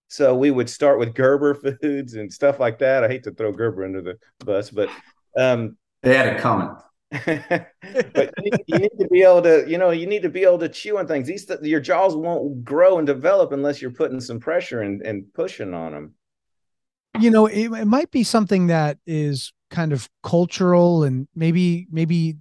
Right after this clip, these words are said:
Speaker 3: it starts really young, but because dental is separate from medical in a lot of ways, that
Speaker 1: Yep.
Speaker 3: you think about your teeth is different. And it's like, well, there's such an indicator of health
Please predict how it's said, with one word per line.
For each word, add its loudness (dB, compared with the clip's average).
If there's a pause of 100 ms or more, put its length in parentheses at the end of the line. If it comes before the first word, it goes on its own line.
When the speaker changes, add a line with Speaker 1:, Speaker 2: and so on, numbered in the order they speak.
Speaker 3:
it -14
starts -2
really 2 (160)
young, -2
but -2 (520)
because 0 (360)
dental -4
is -8
separate -6
from -4
medical -4
in -4
a -2
lot -2
of -4
ways, -4
that -2
Speaker 1:
Yep. -10 (200)
Speaker 3:
you 2 (200)
think 0
about -2
your -6 (100)
teeth -2
is -8
different. -4
And -10
it's -6
like, -4 (440)
well, -10 (260)
there's 4
such 2
an -4
indicator 4
of 2
health 2